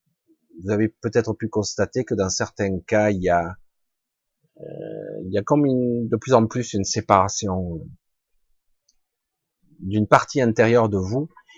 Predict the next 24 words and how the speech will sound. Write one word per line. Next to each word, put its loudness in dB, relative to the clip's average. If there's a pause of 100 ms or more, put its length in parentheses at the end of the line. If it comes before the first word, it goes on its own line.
(200)
et 2
de 2
le 8
vous. 0 (200)
C'est-à-dire 0
qu'il -4
y 8
en 4
a 2
une -2
partie 0
qui -2
est, -4 (500)
qui -8
est -4
bien 2
et 4
la 6
partie 0
qui 0
est -2 (800)
presque -2
épuisée, 0
fatiguée. -10